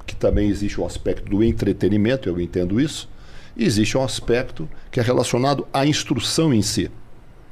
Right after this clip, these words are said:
Você pode ter o seu entretenimento,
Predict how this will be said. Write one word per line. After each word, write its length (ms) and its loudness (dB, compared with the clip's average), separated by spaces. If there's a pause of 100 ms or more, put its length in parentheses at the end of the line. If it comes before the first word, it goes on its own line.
(540)
Você 140 -2
pode 420 4
ter 160 -2
o 100 -6
seu 200 -2
entretenimento, 840 -2